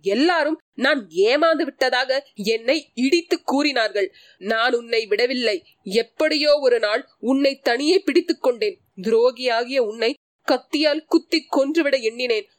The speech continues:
மறுபடியும் நீ உயிர் பிச்சை கேட்டாய். நம்முடைய சபதத்தை நிறைவேற்றுவதற்காகவே இங்கு வந்திருப்பதாக கூறினாய். இந்த அரண்மனையில் இருந்தபடியே எங்களுக்கு வேண்டிய உதவியெல்லாம் செய்வதாக சத்தியம் செய்தாய்.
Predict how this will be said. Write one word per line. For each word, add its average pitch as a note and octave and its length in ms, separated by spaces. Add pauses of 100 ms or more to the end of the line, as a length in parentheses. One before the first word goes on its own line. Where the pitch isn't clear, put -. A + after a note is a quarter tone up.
(120)
மறுபடியும் C#4 760
நீ B3 140
உயிர் B3 300
பிச்சை C#4+ 320
கேட்டாய். G#3 480 (220)
நம்முடைய A#3 640
சபதத்தை C#4 500
நிறைவேற்றுவதற்காகவே B3 1120
இங்கு B3 240
வந்திருப்பதாக B3 720
கூறினாய். G#3+ 440 (300)
இந்த B3+ 340
அரண்மனையில் C4+ 760
இருந்தபடியே C4+ 500
எங்களுக்கு A#3+ 500
வேண்டிய C4 420
உதவியெல்லாம் C4 600
செய்வதாக B3+ 540
சத்தியம் F4+ 480
செய்தாய். G#3 420